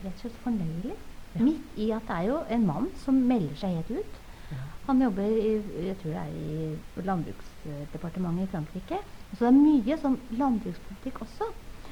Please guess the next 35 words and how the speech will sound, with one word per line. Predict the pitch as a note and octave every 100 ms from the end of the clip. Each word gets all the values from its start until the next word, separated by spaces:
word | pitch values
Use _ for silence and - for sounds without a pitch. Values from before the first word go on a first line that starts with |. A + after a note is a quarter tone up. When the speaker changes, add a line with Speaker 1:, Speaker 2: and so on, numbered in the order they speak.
| -
Speaker 1:
Så | - F3+
Erlend | C4 A#3+ D4 D4
Loe, | F#4 A#4+ -
han | D4 D#4
har | F#4
sagt | E4 C#4+ -
at | B3 - - -
Senterpartiet | A3 G#3+ - A#3+ C4 C#4+
burde | B3 C4 - - B3+ -
hyre | C#4+ G#3+ F3+ C4
han | B3+ B3 B3
her | A#3
Houellebecq | G#3+ G3 G3 C#4+ - - - -
inn | C4+ D#4 -
Speaker 2:
Ja. | - G#3+ D#3
Speaker 1:
for | E3
å | -
få | B3 A3+
han, | A#3 A#3 G#3 G3+
han | G#3+
er | A3 A3+
opptatt | F#3+ - B3+ D#4+
av |
landbrukspolitikk, | D#4 F3 E3 - F3 F#3 F3
da. | F3
Speaker 2:
Ja, | F#3+ -
akkurat. | - C4+ F#3+ E3
Speaker 1:
Men | B3+
samtidig | C4+ A#3+ A3 G#3+
så | B3+ -
er | D#3+ E3+
det | - -
egentlig | E3+ E3 G3+ E4+ A4+ - -
en | A3+ G3+
bok | B3 D4 -